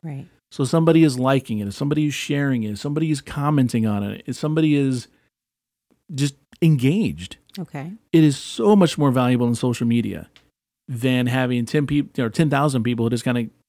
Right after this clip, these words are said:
Speaker 2: you know, they saw it. And Facebook tells you that all the time. Facebook will tell you, "Hey, you know, three thousand people saw this."
Speaker 1: Right.
Speaker 2: And you got twenty-six engagements. It's like, that's not a good <laughs> campaign.
Speaker 1: Right.
Speaker 2: But those twenty-six people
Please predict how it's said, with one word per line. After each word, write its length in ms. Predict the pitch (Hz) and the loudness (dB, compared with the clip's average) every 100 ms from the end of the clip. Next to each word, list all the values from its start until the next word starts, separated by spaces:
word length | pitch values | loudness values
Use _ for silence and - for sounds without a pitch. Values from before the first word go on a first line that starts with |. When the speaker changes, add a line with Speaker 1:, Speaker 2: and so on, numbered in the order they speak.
| _ | _
Speaker 2:
you 140 | 135 131 | -4 0
know, 160 | 135 | 2
they 100 | 127 | 2
saw 260 | 113 127 143 | 0 -2 -4
it. 200 | 110 117 _ _ _ _ _ _ - | -4 -6 _ _ _ _ _ _ -4
And 100 | 131 | 2
Facebook 320 | 202 214 139 | 4 4 0
tells 220 | 156 160 | 2 2
you 60 | 135 | 2
that 100 | 123 | 2
all 100 | 120 | 2
the 60 | |
time. 240 | 117 143 117 | 0 0 0
Facebook 220 | 147 139 | 0 0
will 120 | 135 | -2
tell 140 | 117 139 | 0 0
you, 100 | 120 | 0
"Hey, 200 | 139 131 | 0 0
you 320 | 117 117 123 | -2 -4 -2
know, 240 | 120 110 107 _ _ _ _ _ _ _ - | -2 -2 -4 _ _ _ _ _ _ _ -2
three 160 | 156 | 0
thousand 280 | 165 160 135 | 4 2 2
people 220 | 147 131 | 0 0
saw 200 | 113 123 | 0 0
this." 360 | 117 - - - _ - | -2 -6 -12 -20 _ -14
Speaker 1:
Right. 260 | 156 127 - _ _ | -12 -12 -16 _ _
Speaker 2:
And 280 | - 117 117 | -6 -2 -2
you 80 | 117 120 | -2 -2
got 80 | 104 | -2
twenty-six 440 | 139 135 - - | 0 0 -2 -6
engagements. 600 | 117 110 104 95 - - _ _ | -4 -2 -4 -8 -14 -20 _ _
It's 100 | - | -20
like, 120 | - | -14
that's 260 | - 117 - | -14 -10 -2
not 220 | 131 113 | 0 0
a 40 | |
good 220 | 117 135 - | 0 -2 -2
<laughs> 0 | |
campaign. 640 | - 127 113 180 127 131 | -2 -2 0 0 2 2
Speaker 1:
Right. 260 | 147 131 117 _ _ _ _ | 0 -8 -12 _ _ _ _
Speaker 2:
But 180 | 143 147 | 2 4
those 180 | 147 139 | 4 4
twenty-six 560 | 165 156 135 151 - - _ | 2 2 2 -2 -2 -18 _
people 420 | 165 226 135 123 | -2 0 2 0